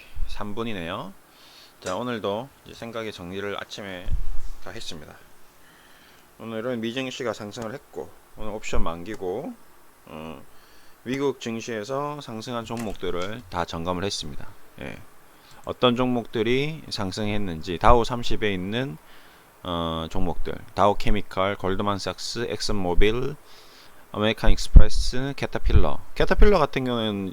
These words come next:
그 우-, 우리 아시는 코-, 포크레인, 옛날에 이런 고양이 모양 있는 거, 그 회사예요. 존슨앤존슨, 어, 제이피 모간 체이스. 일단 금융주들이 올라오죠. 비자, 그다음에 보잉,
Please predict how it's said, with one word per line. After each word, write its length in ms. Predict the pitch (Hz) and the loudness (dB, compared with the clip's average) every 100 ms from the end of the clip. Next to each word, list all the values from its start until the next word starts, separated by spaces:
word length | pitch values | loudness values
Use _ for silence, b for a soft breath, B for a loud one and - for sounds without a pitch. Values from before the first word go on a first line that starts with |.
| - | -6
그 100 | 104 | -4
우-, 260 | 92 104 - | 0 -2 -2
우리 280 | 120 113 92 | -2 0 0
아시는 300 | - 110 104 | -2 -4 -10
코-, 120 | - - _ _ | -12 -16 _ _
포크레인, 460 | 160 - 196 135 82 | -4 2 2 2 -2
옛날에 300 | 92 107 95 | -4 -4 -6
이런 160 | 110 107 | -6 -6
고양이 560 | - 113 131 156 143 87 | 0 2 2 -4 -8 -8
모양 300 | 82 87 80 | -6 -4 -6
있는 260 | 78 80 80 | -12 -14 -14
거, 100 | 80 | -8
그 160 | 98 | 4
회사예요. 420 | 104 95 80 80 - B B B B B - | 6 6 2 -4 -10 B B B B B -6
존슨앤존슨, 960 | 120 120 127 104 92 90 - - 67 - B B B B B B B - - | -4 0 0 0 -2 -4 -8 -10 -10 -10 B B B B B B B -20 -16
어, 260 | - 50 - - - | -14 -12 -14 -20 -4
제이피 300 | 117 120 139 | -2 0 2
모간 300 | 123 120 120 | 2 2 0
체이스. 320 | - 95 - | -2 -4 -2
일단 200 | - 175 | 0 0
금융주들이 580 | 165 131 196 226 202 156 | 0 0 0 0 0 0
올라오죠. 420 | 175 156 147 139 | 0 0 0 0
비자, 600 | 120 117 113 90 80 80 92 | 4 4 4 2 2 -8 -8
그다음에 280 | 95 95 | -6 -2
보잉, 520 | - 90 104 101 78 | 12 12 12 6 -2